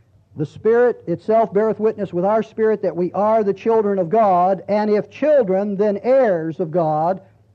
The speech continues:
and joint heirs with Christ. Not only am I an heir of God, and by an heir of God, it means that I have eternal life. I'm going to be in the kingdom of God. I'm going to live forever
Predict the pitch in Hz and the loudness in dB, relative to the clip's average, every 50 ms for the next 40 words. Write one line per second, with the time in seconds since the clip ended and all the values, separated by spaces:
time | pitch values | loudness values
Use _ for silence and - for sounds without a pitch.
0 | _ - 220 294 349 370 339 285 226 226 233 254 294 294 240 - _ _ _ _ | _ -4 -2 0 0 2 0 0 -2 -2 -4 -4 -4 -6 -8 -10 _ _ _ _
1 | _ _ _ _ _ _ _ _ _ _ _ _ 147 131 123 226 277 311 320 330 | _ _ _ _ _ _ _ _ _ _ _ _ -10 -2 0 2 4 4 4 4
2 | 330 302 - - - 269 277 269 269 269 269 262 262 254 254 247 196 - 196 208 | 2 0 -2 -4 0 2 4 4 4 4 4 4 4 2 2 0 -4 -6 -2 -2
3 | 214 208 208 - - - 294 320 285 - - - _ _ _ _ _ _ _ _ | -2 -2 -2 -6 -6 -6 -4 -4 -4 -6 -12 -18 _ _ _ _ _ _ _ _
4 | _ _ - _ _ _ _ _ _ _ _ _ _ _ _ _ _ - - 160 | _ _ -20 _ _ _ _ _ _ _ _ _ _ _ _ _ _ -12 -6 -2
5 | 214 277 311 311 311 311 311 294 262 240 233 226 226 220 214 196 - 226 233 262 | 0 2 2 2 2 2 2 2 2 2 2 2 2 2 0 -2 0 0 2 4
6 | 285 285 277 262 240 185 156 233 247 233 196 165 143 135 139 165 175 - _ _ | 4 4 2 2 0 0 0 2 2 4 2 2 0 -4 -6 -8 -8 -12 _ _
7 | _ _ _ - 165 160 175 208 208 196 190 196 208 233 254 262 262 226 175 233 | _ _ _ -8 -6 -2 0 0 2 0 0 -2 -2 0 2 2 0 0 0 0
8 | 220 208 202 208 208 208 - - 202 220 226 233 220 - 220 202 196 185 185 156 | 2 2 2 0 0 -2 -4 -4 -4 -4 -2 -4 -4 -4 -4 -4 -2 -4 -4 -4
9 | 196 208 208 214 214 214 185 202 196 - 208 208 208 214 202 208 180 151 139 - | -4 -4 -2 -2 -2 -4 -4 -6 -8 -8 -6 -6 -4 -4 -4 -4 -4 -4 -6 -8
10 | 165 165 175 196 196 190 185 196 185 208 233 254 247 240 240 - 226 240 233 220 | -8 -6 -4 -4 -4 -4 -6 -6 -6 -6 -6 -4 -4 -6 -6 -6 -6 -6 -6 -6
11 | 208 185 202 180 180 175 196 196 190 220 269 285 277 - 240 254 277 254 220 156 | -4 -4 -2 -4 -4 -6 -6 -6 -2 -2 -2 -2 -2 -4 -4 -2 -2 -2 -2 -4
12 | 123 107 | -10 -16